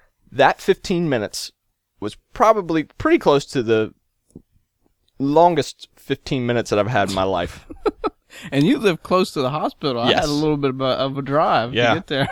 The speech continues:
Speaker 2: <laughs>
Speaker 1: I only had fifteen minutes away from the hospital, too, so it's fifteen minutes for my in-laws to get there and then fifteen minutes from my house to the hospital.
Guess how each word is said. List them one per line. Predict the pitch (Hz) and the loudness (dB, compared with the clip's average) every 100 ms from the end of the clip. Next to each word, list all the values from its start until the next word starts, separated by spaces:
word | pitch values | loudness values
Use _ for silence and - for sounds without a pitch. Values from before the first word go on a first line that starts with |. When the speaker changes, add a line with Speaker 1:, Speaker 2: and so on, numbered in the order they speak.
| - | -4
Speaker 2:
<laughs> | - - _ _ - | -8 -10 _ _ 2
Speaker 1:
I | 147 | 4
only | 185 143 | 4 2
had | 131 117 | 2 2
fifteen | - 151 - 151 135 | 0 -2 -2 -2 0
minutes | 131 120 | -2 0
away | 120 | 0
from | 120 110 | 0 0
the | |
hospital, | - - 107 107 | 2 2 0 -4
too, | 147 110 | -4 -2
so | 113 | -4
it's | - | 0
fifteen | 202 185 160 | 0 0 0
minutes | 151 139 | 0 0
for | 135 | -2
my | 123 | 0
in-laws | 131 123 113 | 2 2 0
to | 107 | -2
get | 117 | -2
there | 113 | -2
and | 110 | -2
then | 101 | -2
fifteen | 123 - 123 | -4 -4 -6
minutes | 101 98 | -6 -8
from | - | -6
my | 98 98 | -4 -2
house | 101 - | -4 -6
to | |
the | 92 | -8
hospital. | - 180 - 175 - | -4 -6 -6 -12 -12